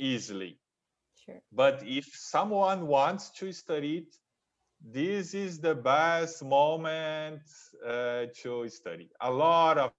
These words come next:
Speaker 1: things, a lot of free things, uh, but you need to study hard and dedicate a lot of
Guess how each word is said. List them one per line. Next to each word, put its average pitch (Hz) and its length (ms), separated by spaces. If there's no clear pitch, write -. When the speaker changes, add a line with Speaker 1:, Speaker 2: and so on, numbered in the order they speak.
Speaker 1:
things, 180 300
a 107 60
lot 127 240
of 113 120
free 147 300
things, 127 640
uh, 101 400
but 131 400
you 147 500
need 143 360
to 139 140
study 123 400
hard 107 520
and 104 100
dedicate 104 460
a 104 60
lot 98 200
of 92 120